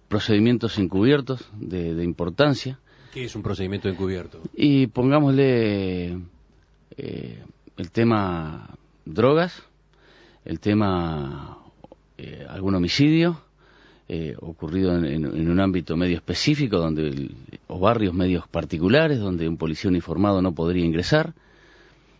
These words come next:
Speaker 1: Ese tipo de cosas así más o menos, ¿no?
Speaker 2: Algunos oyentes <clears throat> nos decían, si lo que se busca es disuadir el delito,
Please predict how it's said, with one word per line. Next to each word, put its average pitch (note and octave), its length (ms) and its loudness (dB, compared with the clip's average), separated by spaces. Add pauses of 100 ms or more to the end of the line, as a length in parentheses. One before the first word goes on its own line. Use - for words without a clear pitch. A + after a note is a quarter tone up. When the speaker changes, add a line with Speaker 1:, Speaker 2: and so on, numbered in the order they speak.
(320)
Speaker 1:
Ese C#3+ 220 -4
tipo A2+ 260 2
de G2+ 80 2
cosas F2 280 -4
así E2 220 -8
más E2 200 -4
o D2 60 -6
menos, E2 200 -6
¿no? D3 180 -2 (1000)
Speaker 2:
Algunos B2+ 420 0
oyentes C#3+ 540 2 (260)
<clears throat> F2+ 260 -12
nos G#2+ 180 -2
decían, A#2 640 0 (840)
si - 220 -6
lo F#2+ 120 -2
que G#2 120 -2
se G#2+ 120 2
busca C3 340 4
es - 300 -4
disuadir G#2 600 0
el A#2 120 2
delito, A2 600 -2